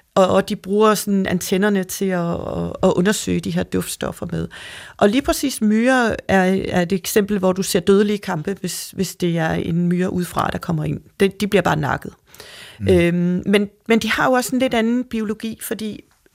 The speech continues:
Speaker 1: de har jo et bo, og så går de ud fra det bo og har lange, øh, stier, øh, og forgrenede stier, og de har et stort område, de fouragerer i, og de samler ind i det område.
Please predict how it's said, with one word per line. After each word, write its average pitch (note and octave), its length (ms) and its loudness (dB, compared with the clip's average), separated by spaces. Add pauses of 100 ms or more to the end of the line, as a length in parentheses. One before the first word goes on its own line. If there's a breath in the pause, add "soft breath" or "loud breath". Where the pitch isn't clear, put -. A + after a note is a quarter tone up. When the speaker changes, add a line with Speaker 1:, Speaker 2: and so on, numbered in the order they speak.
(240)
Speaker 1:
de F#3+ 80 -6
har G3+ 160 0
jo F#3+ 100 -2
et F3 140 -8
bo, C4 340 0
og - 120 -4
så - 160 -4
går G#3 140 0
de G3+ 160 -8
ud A3+ 140 -4
fra - 160 -6
det G3+ 160 -6
bo G3+ 220 -2
og F3+ 100 -4
har E3+ 300 -2
lange, F3+ 480 0 (200)
øh, F3 160 -2
stier, A#3 720 0
øh, F#3 360 -2
og F3 80 -4
forgrenede A3 500 0
stier, G#3 360 -2
og F#3 140 -2
de G3 80 -4
har F#3 100 -4
et - 80 -4
stort G3+ 220 0
område, F#3 280 0
de G3 80 -8
fouragerer A#2+ 500 -2
i, - 180 -10
og E3+ 60 -2
de G3 80 0
samler F#3 300 2
ind G#3+ 180 2
i - 20 0
det F#3 140 -2
område. F3 400 -2